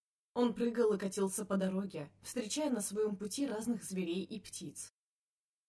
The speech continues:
Наконец он добрался до Москвы и сразу же направился на Красную площадь. Но тут его заметили полицейские и начали за ним гнаться,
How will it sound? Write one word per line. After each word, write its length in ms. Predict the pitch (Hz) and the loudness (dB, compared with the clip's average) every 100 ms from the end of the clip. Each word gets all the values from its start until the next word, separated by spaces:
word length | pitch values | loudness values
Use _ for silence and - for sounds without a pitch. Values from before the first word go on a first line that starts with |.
| _ _ _ _ _ _ _ _ | _ _ _ _ _ _ _ _
Наконец 560 | 226 240 214 196 220 - | 2 4 4 0 0 -2
он 180 | 233 233 | 0 2
добрался 440 | 208 202 214 202 196 | 2 0 0 0 -2
до 100 | 214 | -2
Москвы 560 | 202 - 196 170 147 - - | -4 -6 -6 -8 -8 -10 -6
и 80 | |
сразу 340 | 247 285 294 247 | -4 -2 -2 -2
же 140 | 190 | -2
направился 600 | 185 185 214 214 196 190 | -2 0 0 0 0 -4
на 100 | 180 | -4
Красную 420 | 180 196 196 202 | -2 -2 0 -2
площадь. 580 | 190 220 170 - - - _ _ _ _ _ - | -2 -2 -4 -4 -10 -14 _ _ _ _ _ 2
Но 160 | 240 | 4
тут 220 | 233 240 233 | 4 2 -2
его 240 | 214 196 | 0 0
заметили 460 | 196 196 190 202 170 | 0 0 0 -2 -2
полицейские 800 | 190 170 190 233 - - 202 | 0 0 0 -2 -4 -6 -4
и 120 | 185 233 | -4 -2
начали 380 | 226 254 269 | -2 0 0
за 160 | 240 214 | 0 0
ним 160 | 214 240 | 0 2
гнаться, 580 | 247 196 - - 143 | 2 0 -2 -8 -10